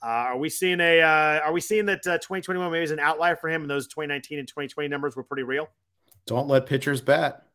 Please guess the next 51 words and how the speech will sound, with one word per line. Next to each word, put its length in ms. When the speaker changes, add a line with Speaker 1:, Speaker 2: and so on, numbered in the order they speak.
Speaker 2:
I 80
think 160
that's 240
the, 260
uh, 280
the 220
answer 240
to 120
that 220
one. 220
Uh, 320
fastball 600
is 120
up. 500
That's 220
what, 100
one 120
of 100
the 40
things 160
I 60
like. 280
Going 260
into 260
today, 240
it 60
was 120
ninety-four 440
point 280
four. 380
It 240
was 140
ninety-three 420
point 260
four 160
the 120
year 180
before. 600
Uh, 380
yeah, 200
I'm 120
encouraged. 560
Uh, 200
I'd 100
like 140
to 80
see 240
a 100
higher 360
strikeout 460
percentage, 580